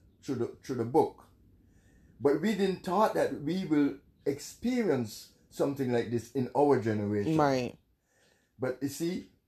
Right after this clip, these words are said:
Speaker 1: it's, when you look at it, is that we are the same people, the, the same people on the same earth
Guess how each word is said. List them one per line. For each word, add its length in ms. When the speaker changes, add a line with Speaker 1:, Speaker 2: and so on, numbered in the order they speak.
Speaker 1:
it's, 300
when 240
you 80
look 220
at 100
it, 160
is 200
that 200
we 140
are 100
the 120
same 420
people, 480
the, 160
the 80
same 360
people 380
on 160
the 80
same 400
earth 500